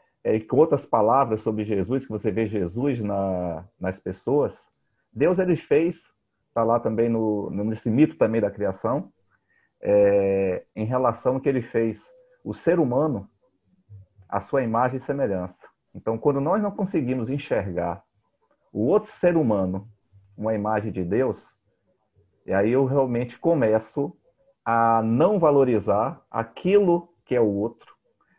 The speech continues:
a não compartilhar, porque se nós não conseguimos encontrar uma, isso que eu acho que pra mim seria o, a grande questão, o Léo até falou sobre a questão de que o espírito humano, dentro de uma filosofia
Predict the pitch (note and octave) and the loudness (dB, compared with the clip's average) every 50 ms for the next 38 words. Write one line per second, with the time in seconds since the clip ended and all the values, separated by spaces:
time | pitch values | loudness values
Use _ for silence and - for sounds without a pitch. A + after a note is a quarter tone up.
0 | _ - A2 A#2 A#2+ B2+ C#3+ D#3+ F3+ F#3+ F3+ - F3+ F3 F3 - D#3 D#3 C#3+ - | _ -4 -2 0 2 4 4 4 4 2 0 0 0 -2 0 0 -2 -4 -4 -6
1 | - - F3+ E3 C3+ G2+ F#2 F#2 - - G#2+ G2 A#2 A#2+ - C3+ C3 D3+ F#3 F#3+ | -6 -4 0 0 2 2 0 0 -4 -6 -8 -8 -8 -6 -6 -4 -2 0 0 0
2 | G3+ G3 G#3+ A3+ G3 G3 - - E3+ C#3 B2 A#2+ A2+ A#2 G#2 G2+ A2+ A2+ A#2 A#2+ | 0 -2 -2 -4 -4 -4 -4 -6 -4 -2 -2 -2 -2 -2 -2 -4 -6 -4 -2 -2
3 | A2+ G2+ F#2+ - G2 G2 G2 F#2 F#2 G#2 G#2 - _ _ _ _ _ _ _ _ | -2 -2 -2 -2 -2 -2 0 -2 -4 -6 -10 -16 _ _ _ _ _ _ _ _
4 | _ _ _ _ _ - A2+ A#2 A#2+ A#2 A2 A2 G#2+ G#2+ G#2 G2+ F#2+ G2 G2 - | _ _ _ _ _ -6 -4 0 0 2 2 2 0 0 0 -2 -2 -4 -6 -10
5 | _ _ _ _ _ _ G#2 A#2+ D#3+ F#3 F3+ - - D3 C#3 - - C3+ - B2+ | _ _ _ _ _ _ 0 2 2 2 2 2 2 2 2 2 0 -2 0 2
6 | A2+ A2 A#2+ B2 A#2 - A#2+ A2+ A2+ A2+ A2 A2 G#2 - - G2+ F#2+ G2+ A#2 A#2+ | 2 2 0 -2 -4 -4 -2 0 2 2 0 0 -2 -2 -2 -2 0 0 -2 -2
7 | A#2 - - A2+ G2+ - - - A2 G#2 G2+ G#2 A2+ A#2+ A#2 A#2 C3 B2+ - B2 | -2 0 0 0 0 0 -2 -2 -2 0 0 0 2 0 2 0 -2 -2 0 0
8 | A#2 A#2+ A#2+ A#2 - - A2 G#2+ G2 G#2 G2+ F#2 E2+ - _ _ _ _ _ _ | 0 0 0 -2 -2 -4 -4 -2 -2 -2 -2 -4 -4 -6 _ _ _ _ _ _
9 | _ _ _ G#2 G2+ G2 _ _ _ _ - G2+ - - G#2 - - A2+ G2 - | _ _ _ -20 -20 -20 _ _ _ _ -20 -10 -4 -4 -2 0 0 0 -2 -2
10 | - - A#2 A2+ A2 G#2 F#2+ G#2+ G#2 - - - A2+ A2 G2+ G2+ G2 - - _ | -2 -2 0 0 0 -2 -2 -4 -6 -6 -4 -2 0 0 0 0 -4 -6 -8 _
11 | - C3 C3+ A#2 A2+ G2+ - A2+ G#2 A2+ A#2 F#2+ B2 A#2+ A2+ A#2 - G2 G#2 G#2+ | 0 2 2 2 0 -2 -2 -2 -2 -2 -2 -2 -4 -4 -6 -6 -6 -4 -4 -4
12 | G2 F#2+ - A2 G#2+ F#2+ G#2+ G2 F#2 - - A2+ G#2+ G2 F#2+ - | -4 -4 -4 -4 -4 -4 -4 -6 -8 -6 -4 -2 -2 -2 -4 -6